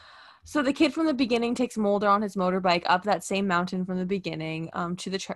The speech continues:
to the crash site or whatever the hell that was. Um, and just as Mulder is about to go inside the ship, Cigarette Smoking Man calls him, and he's like,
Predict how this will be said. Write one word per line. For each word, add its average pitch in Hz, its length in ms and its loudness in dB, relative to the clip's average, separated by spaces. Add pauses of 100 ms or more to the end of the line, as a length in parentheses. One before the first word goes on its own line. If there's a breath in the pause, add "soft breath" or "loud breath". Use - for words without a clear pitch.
(140)
to 208 100 -4
the 190 80 -4
crash 175 400 0
site 165 260 -2
or 170 60 0
whatever 165 300 0
the 160 80 -2
hell 156 160 -2
that 151 180 -2
was. 156 400 -6 (360 soft breath)
Um, 165 420 0 (100)
and 208 140 2
just 214 220 2
as 233 120 0
Mulder 196 320 4
is 196 100 -2
about 185 200 4
to 190 60 -6
go 185 180 4
inside 185 760 2
the 190 120 -2
ship, 180 420 0
Cigarette 190 420 2
Smoking 202 300 -2
Man 196 180 0
calls 196 340 0
him, 208 140 -4
and 185 120 0
he's 190 180 0
like, 175 240 2